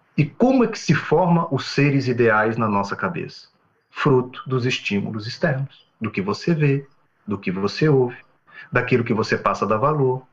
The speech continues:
daquilo que você começa a desejar como padrão na sua vida. E isso é que vai sendo formado o eu ideal. E aí você passa uma vida inteira buscando atingir isso. Muita ansiedade, muita melancolia, muita tristeza, muita culpa,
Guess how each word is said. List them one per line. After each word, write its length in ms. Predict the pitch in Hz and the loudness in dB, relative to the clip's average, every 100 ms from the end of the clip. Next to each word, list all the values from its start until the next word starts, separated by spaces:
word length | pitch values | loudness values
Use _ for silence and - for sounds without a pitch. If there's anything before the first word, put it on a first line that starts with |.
| _ | _
daquilo 360 | 180 226 269 - | -2 0 0 0
que 100 | 226 | 0
você 220 | 220 226 | 0 0
começa 340 | 226 226 226 | 0 0 0
a 40 | 202 | 2
desejar 580 | 170 160 147 180 202 180 | 2 2 2 2 0 0
como 220 | 120 110 | 0 0
padrão 340 | 104 98 101 | 0 0 0
na 100 | 98 | 0
sua 200 | 92 95 | 0 -4
vida. 320 | 92 90 87 _ - | -2 -4 -6 _ 4
E 120 | 147 | 4
isso 280 | 208 - 220 | 4 2 0
é 80 | 220 | 2
que 100 | 202 | 0
vai 120 | 214 | -2
sendo 280 | - 156 151 | 2 0 2
formado 520 | 214 180 160 170 202 | 2 2 2 2 4
o 80 | 170 | 4
eu 160 | 175 | 4
ideal. 580 | 190 220 220 190 185 - _ _ _ - | 4 2 2 0 -2 -14 _ _ _ -6
E 120 | 214 220 | 2 4
aí 160 | 240 | 4
você 260 | 254 226 226 | 0 -2 -2
passa 400 | - 240 247 214 | -2 -4 -2 0
uma 160 | 214 | 0
vida 200 | 196 277 | 0 0
inteira 560 | 233 - - 262 254 190 | 0 0 -2 0 2 2
buscando 840 | 170 226 - - - 320 370 302 214 | 0 0 -2 -8 -2 4 4 4 2
atingir 600 | - - 190 151 160 151 | 0 2 4 4 4 2
isso. 480 | 123 101 - - - - | 2 -2 -6 -14 -18 -6
Muita 320 | 110 160 175 | 2 2 2
ansiedade, 760 | 131 - 104 101 104 98 - - _ _ _ - | -2 -2 0 0 0 -2 -8 -18 _ _ _ -6
muita 260 | 113 147 143 | 0 2 2
melancolia, 800 | 120 110 - 98 104 117 113 113 _ - | 0 0 -2 -4 -2 0 -2 -4 _ -4
muita 460 | 123 139 170 170 143 | 4 8 8 4 0
tristeza, 640 | 113 - - 104 107 110 | -4 -6 -2 -2 0 -2
muita 300 | 127 190 220 | 4 4 4
culpa, 680 | 214 - 233 254 254 180 | -2 0 2 2 2 0